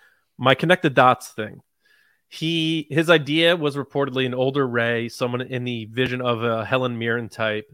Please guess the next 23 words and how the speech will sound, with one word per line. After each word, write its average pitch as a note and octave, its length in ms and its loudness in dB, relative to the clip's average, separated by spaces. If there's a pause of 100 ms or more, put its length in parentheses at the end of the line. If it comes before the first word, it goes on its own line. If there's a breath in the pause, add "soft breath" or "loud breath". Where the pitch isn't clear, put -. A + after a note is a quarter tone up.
who's A#2 180 -10
training A2+ 400 -8
two B2 200 -6
other G#2 200 -4
Jedi. G#2+ 380 -8 (600)
So - 100 -2
that C3 80 4
means A#2+ 200 -2
no B2 160 2
Daisy A#2+ 320 -4
Ridley. G#2+ 520 -4 (380)
Um, A2 440 -2 (200)
he A2 120 -14
started A#2+ 380 0
working A#2+ 280 0
on A2+ 180 -2
this - 220 -8
last A2 260 0
March, B2 600 0
as A2+ 260 -4
we A2 200 -8
know A2 220 -2
by, G#2+ 380 -4